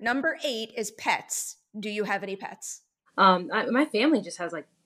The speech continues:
Speaker 2: dogs. <laughs> Like, we're very much so dog people. Um, my, and I fell in love with pit bulls through my, um,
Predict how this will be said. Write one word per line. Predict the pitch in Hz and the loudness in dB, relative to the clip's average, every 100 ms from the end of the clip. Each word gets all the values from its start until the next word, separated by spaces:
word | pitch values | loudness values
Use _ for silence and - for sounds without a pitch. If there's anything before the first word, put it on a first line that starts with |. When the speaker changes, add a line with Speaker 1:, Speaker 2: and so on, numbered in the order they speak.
| _ _ - | _ _ -8
Speaker 2:
dogs. | 190 175 - - - - | -6 -6 -8 -10 -12 -10
<laughs> | - | 4
Like, | 262 294 | 6 10
we're | 330 311 262 | 12 12 8
very | 247 254 233 | 2 2 -2
much | 226 226 | -4 -6
so | - 214 190 - | -4 -4 -6 -8
dog | 180 180 165 _ | -8 -8 -12 _
people. | - 170 - 139 156 _ _ _ | -16 -16 -14 -18 -18 _ _ _
Um, | - 196 180 170 165 160 - | -4 0 0 -2 -8 -12 -8
my, | 190 185 180 180 180 180 175 175 - _ _ _ _ _ - | -4 0 0 0 0 -2 -4 -10 -14 _ _ _ _ _ -6
and | 196 | -4
I | 190 | -4
fell | 190 196 196 | -2 -2 0
in | |
love | 190 180 | 0 -2
with | 175 | -4
pit | 190 185 | -2 -2
bulls | 170 165 - | -2 -2 -4
through | 170 160 | -2 -2
my, | 156 151 151 147 | -2 -2 -4 -6
um, | 156 147 147 - | -6 -4 -4 -6